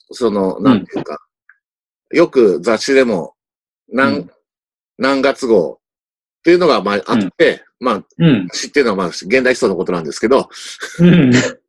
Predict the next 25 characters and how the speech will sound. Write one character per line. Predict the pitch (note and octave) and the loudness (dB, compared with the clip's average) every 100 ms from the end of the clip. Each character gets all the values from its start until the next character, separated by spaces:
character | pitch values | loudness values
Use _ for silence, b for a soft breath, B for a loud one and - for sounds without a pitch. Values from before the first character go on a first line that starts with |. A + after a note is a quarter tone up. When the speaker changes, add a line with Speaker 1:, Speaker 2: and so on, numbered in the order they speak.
| - | -8
Speaker 1:
<laughs> | - - - - - | -8 -10 -20 -18 -4
何 | D3+ D#3 | -2 0
月 | E3+ - | 0 2
号 | C#3 | 0
っ | A2 | 2
て | B2+ | 2
い | |
う | |
の | B2+ | 2
が | |
あ | |
っ | A#2+ | 0
て、 | B2 | -2
か | G3 F#3+ | -4 0
つ | D#3 | 2
臨 | D3 F3+ | 4 4
時 | E3+ | 2
増 | D#3+ F#3 | 4 2
刊 | C#3 A2 F#2+ | 2 -4 -2
っ | |
て | A2+ | 0
い | |
う | |
の | G#2+ | 2
が、 | G2 | 2